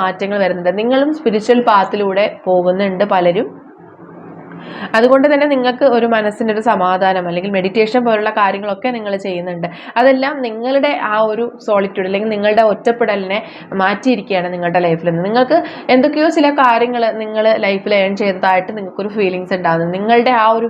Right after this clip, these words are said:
വേദന, പാസ്റ്റിൽ സംഭവിച്ചു പോയ ആ ഒരു ട്രോമ എല്ലാം തന്നെ നിങ്ങൾ ഓവർകം ചെയ്ത് ഒരു സക്സസ്സിലേക്ക് നിങ്ങൾ എത്തിച്ചേരുന്നതായിട്ടാണ് ഇവിടെ കാണുന്നത്. അതായത് ഒരു div-, divinely സപ്പോർട്ട്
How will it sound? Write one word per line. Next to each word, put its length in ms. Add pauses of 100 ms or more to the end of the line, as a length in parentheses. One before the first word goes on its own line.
വേദന, 360 (400)
പാസ്റ്റിൽ 360 (120)
സംഭവിച്ചു 500
പോയ 180
ആ 40
ഒരു 160
ട്രോമ 340 (160)
എല്ലാം 340 (100)
തന്നെ 240
നിങ്ങൾ 200 (180)
ഓവർകം 460 (100)
ചെയ്ത് 240 (420)
ഒരു 100 (160)
സക്സസ്സിലേക്ക് 720
നിങ്ങൾ 260
എത്തിച്ചേരുന്നതായിട്ടാണ് 1000
ഇവിടെ 220
കാണുന്നത്. 380 (320)
അതായത് 260 (140)
ഒരു 140 (140)
div-, 200 (140)
divinely 420 (140)
സപ്പോർട്ട് 480